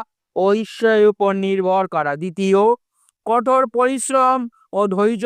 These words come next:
ধরে চেষ্টা করা। তৃতীয়, অপ্রয়োজনীয় ঋণ ও অপচয় এড়িয়ে চলা। চতুর্থ, প্রয়োজন ও বিলাসিতার মধ্যে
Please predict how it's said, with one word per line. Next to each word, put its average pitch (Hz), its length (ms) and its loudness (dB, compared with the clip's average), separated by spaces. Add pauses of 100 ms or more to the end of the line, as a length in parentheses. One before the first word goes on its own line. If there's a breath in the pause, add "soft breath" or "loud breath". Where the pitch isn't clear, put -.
ধরে 214 280 2 (260)
চেষ্টা 208 460 -2
করা। 139 360 -2
তৃতীয়, 190 460 0 (500 soft breath)
অপ্রয়োজনীয় 254 1120 0 (200)
ঋণ 247 200 -4 (420 soft breath)
ও 190 60 -4 (100)
অপচয় 220 600 -2
এড়িয়ে 214 360 0
চলা। 131 360 -2 (260)
চতুর্থ, 175 420 -2 (920)
প্রয়োজন 247 680 2 (520)
ও 180 140 0
বিলাসিতার 233 760 0
মধ্যে 214 440 0